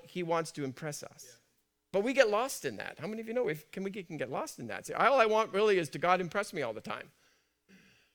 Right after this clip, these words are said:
Speaker 1: Instead of realizing that's not really what we want, what he wants. That's not what he's looking for. He's looking for more of a relationship.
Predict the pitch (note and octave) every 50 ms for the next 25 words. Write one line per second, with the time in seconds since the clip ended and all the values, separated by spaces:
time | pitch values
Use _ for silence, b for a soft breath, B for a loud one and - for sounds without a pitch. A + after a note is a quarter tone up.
0 | b _ - - D#3 - G3 G3+ F#3 F3 D#3 G3 G#3+ G#3+ G3 F#3+ F3+ D3+ E3+ E3
1 | D#3 E3+ F3+ F3 - - F#3+ F#3+ G#3 G#3 - G3 G3+ G3+ G3 E3 D3+ D#3+ D#3+ -
2 | - D3 C3+ C3 C#3 - - D3 C#3+ B2+ D3 E3+ E3 C#3 - - - - C3 -
3 | G3+ F#3 F3 E3 E3 C#3 D#3+ E3+ F3+ - E3+ D3 C3 - - B2+ - C#3+ C#3+ -
4 | D#3+ E3+ E3 F3+ D3+ - D#3+ D#3 D#3+ D#3+ D3 C#3+ C#3 B2+ C3+ C3+ C#3+ D3 C#3+ -
5 | B2 A2 - - - -